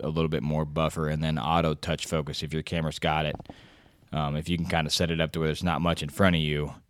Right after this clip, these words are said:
And then some of 'em got tracking focus too, which, but mine's got tracking focus. It's something that I've never used, but I'm sure if I tried it, it would be pretty solid. But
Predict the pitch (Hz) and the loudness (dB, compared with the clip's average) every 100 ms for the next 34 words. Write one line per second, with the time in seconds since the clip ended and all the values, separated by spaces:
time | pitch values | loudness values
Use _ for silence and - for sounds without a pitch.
0 | _ - - - 92 87 107 123 90 80 | _ -20 -8 0 2 6 8 8 6 2
1 | 82 78 - _ 85 76 - 87 104 - | 0 -2 -14 _ 0 0 4 6 6 4
2 | 67 76 69 - - 92 90 76 73 76 | -6 -6 -6 -6 -4 2 2 2 0 -2
3 | 78 - - - - - 85 85 92 82 | -2 -2 -6 -8 -20 -6 2 4 6 2
4 | - - 82 80 76 80 78 82 - - | 0 2 2 2 -2 -2 0 0 -2 -2
5 | - 90 82 80 76 76 85 71 73 85 | -2 0 0 -2 -2 2 0 0 4 6
6 | 85 80 - 76 71 - - 90 82 - | 6 6 2 0 0 -4 -2 2 2 2
7 | 73 - 82 85 73 71 67 69 - - | -4 2 4 4 2 0 -2 -4 -12 -20
8 | - - - 87 - 92 78 69 - 80 | -20 -20 -2 -2 0 -2 -2 0 6 8
9 | 78 71 73 69 65 | 8 6 2 0 -4